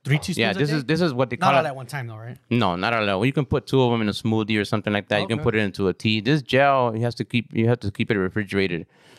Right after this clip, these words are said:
Speaker 2: Most people that are not smoothie people, they might not wanna take a type of marine, uh, sea moss gel, right? Irish moss gel,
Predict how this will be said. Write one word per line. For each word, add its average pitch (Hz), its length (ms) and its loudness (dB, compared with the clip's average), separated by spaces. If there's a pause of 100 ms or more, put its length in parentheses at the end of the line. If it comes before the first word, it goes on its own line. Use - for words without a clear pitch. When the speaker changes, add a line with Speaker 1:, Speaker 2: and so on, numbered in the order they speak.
(200)
Speaker 2:
Most 160 260 4
people 170 360 0
that 127 140 2
are 117 80 2
not 131 160 0
smoothie 135 420 0
people, 135 480 2
they 117 140 2
might 123 240 0
not 117 160 0
wanna 113 200 0
take 117 280 -2
a 95 40 0
type 107 280 -2
of 87 100 -2
marine, 107 460 0
uh, 98 440 0
sea 131 200 -2
moss 131 240 0
gel, 156 360 0
right? 117 240 2
Irish 110 380 -2
moss 120 240 2
gel, 151 380 0